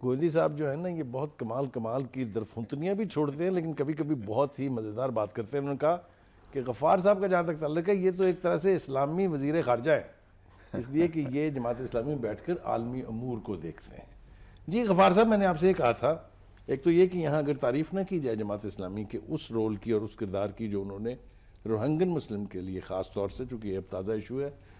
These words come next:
और उससे पहले बांग्लादेश, देश के स्टैंडर्ड पाकिस्तानीज़ के लिए, उससे पहले फ़लस्तीनियों के लिए, सबके लिए जो है वो, अ, किरदार आपने जो अदा किया है, उसकी तारीफ़ की जानी चाहिए। और हम ख्वाहिश करेंगे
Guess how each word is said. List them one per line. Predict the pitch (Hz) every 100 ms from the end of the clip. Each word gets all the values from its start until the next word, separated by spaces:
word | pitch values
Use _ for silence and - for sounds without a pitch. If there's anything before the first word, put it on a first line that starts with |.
| -
और | 139 143
उससे | 147 165
पहले | 131 123
बांग्लादेश, | 110 110 110 101 101 104 82
देश | 98 101 104
के | 104
स्टैंडर्ड | - - 101 104 95
पाकिस्तानीज़ | 98 92 90 82 92 110
के | -
लिए, | 104 113 113 - - -
उससे | 147 - 165
पहले | 165 120 117
फ़लस्तीनियों | 101 95 - 92 98 113
के | 110
लिए, | 98 101
सबके | - - 101
लिए | 98 98
जो | 92
है | 87 - - - - - -
वो, | 113
अ, | 113 - 113 110 107 98 - - 87 92 87 -
किरदार | 104 104 110
आपने | 110 110
जो | 104 101 98 92 95
अदा | 95 104
किया | - 127 127
है, | 139
उसकी | 123 -
तारीफ़ | 98 95 92 -
की | 87
जानी | 90 98
चाहिए। | 95 104 117 - - - - -
और | 143 165
हम | 160 170 - - - - - - - -
ख्वाहिश | 147 165 202
करेंगे | - 110 95 101